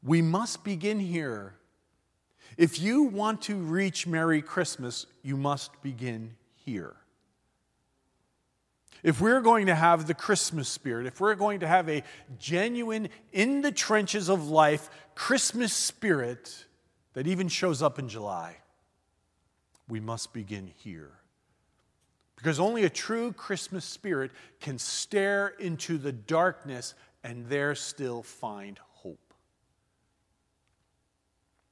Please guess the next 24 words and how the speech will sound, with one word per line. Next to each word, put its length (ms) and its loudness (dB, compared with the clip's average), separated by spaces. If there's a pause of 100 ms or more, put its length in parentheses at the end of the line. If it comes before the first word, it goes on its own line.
(420)
My 300 0
favorite 500 4
author 360 2
when 140 -4
it 140 -10
comes 380 -6
to 60 -14
the 100 -12
season 360 -8
of 220 -10
Advent 640 -2
is 380 -16 (960)
Fleming 500 -2
Rutledge. 640 -10 (1040)
And 100 -10
she 160 -2
writes 340 -2
this, 400 -14 (1200)
"Advent 420 6
teaches 400 -2
us 180 4
to 120 -8
delay 360 4
Christmas 600 -4